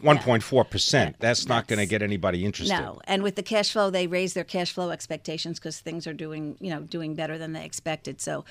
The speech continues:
Speaker 1: I would expect they'll do something with the dividend this year.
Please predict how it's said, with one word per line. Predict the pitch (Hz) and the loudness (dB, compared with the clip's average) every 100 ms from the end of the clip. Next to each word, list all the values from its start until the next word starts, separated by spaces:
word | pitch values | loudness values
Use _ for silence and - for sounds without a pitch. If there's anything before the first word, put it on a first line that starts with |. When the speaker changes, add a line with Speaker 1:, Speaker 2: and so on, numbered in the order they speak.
| - - | -14 -4
Speaker 1:
I | |
would | - | -2
expect | 208 - 151 - | -2 -4 -8 -6
they'll | 143 | -10
do | 147 | -10
something | 147 135 156 | -10 -8 -8
with | 147 | -10
the | 147 | -12
dividend | 143 147 - - | -14 -14 -14 -14
this | 180 - | -12 -14
year. | - | -14